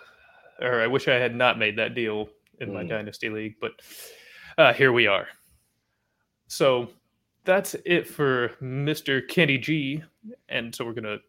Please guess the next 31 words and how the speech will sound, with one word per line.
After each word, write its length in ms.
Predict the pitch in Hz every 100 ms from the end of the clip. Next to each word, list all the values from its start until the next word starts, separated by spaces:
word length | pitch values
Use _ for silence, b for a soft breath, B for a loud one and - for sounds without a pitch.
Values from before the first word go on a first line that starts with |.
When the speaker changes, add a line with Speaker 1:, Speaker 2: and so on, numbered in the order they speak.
| _
Speaker 1:
take 240 | - 113 123
a 40 |
look 400 | 110 117 110 113 120
at 280 | 131 107 98 - _ _ _ _
his 340 | - 131 110 117
new 240 | 117 147 165
teammate, 540 | - 151 160 165 - _ -
Mister 260 | - -
Kadarius 580 | - 117 117 107 101 -
Toney. 440 | - 190 156 160 175 b b b b _ _ -
I 100 | 131
viewed 240 | 143 135
him 560 | 135 135 135 135 135 - 160 - -
as 100 | -
a 40 |
bit 160 | 110 117
of 80 | 110
a 60 |
reach 380 | 110 120 117 -
there 420 | 127 120 117 113 - 135
in 80 | 135
the 80 | 110
first 340 | - 127 -
round. 400 | 131 123 117 127 - _ -
Uh, 180 | 101 - _ _
I'm, 220 | 113 104 - _ - - _ B B B B B -
and 120 | 127
I 80 | 123
know 140 | 156
you 160 | 147 202
weren't, 280 | 139 127